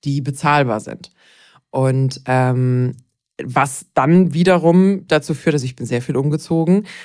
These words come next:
Äh, ich war tatsächlich genau so eine Person, wo man dann gesagt hat, okay, dieses Bett kann jetzt genau einmal mit umziehen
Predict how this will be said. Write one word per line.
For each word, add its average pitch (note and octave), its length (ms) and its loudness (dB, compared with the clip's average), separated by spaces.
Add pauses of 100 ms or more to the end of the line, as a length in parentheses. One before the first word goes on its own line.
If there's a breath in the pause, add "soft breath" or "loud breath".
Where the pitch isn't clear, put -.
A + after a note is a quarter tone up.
(180 loud breath)
Äh, C3+ 320 0 (100)
ich D3+ 400 -6
war F3 260 2
tatsächlich F3 720 -4
genau C#3+ 420 0
so D#3 200 -2
eine D3+ 280 0
Person, D#3 580 0
wo C#3+ 80 -4
man D3 160 -2
dann C#3+ 140 -2
gesagt C#3 320 -4
hat, D3 80 -4
okay, D3 340 -2
dieses C3+ 400 -4
Bett - 360 -4 (280 soft breath)
kann C#3 180 -4
jetzt C#3+ 160 0
genau C#3 260 0
einmal D3+ 360 0
mit D3+ 160 -2
umziehen F3 880 0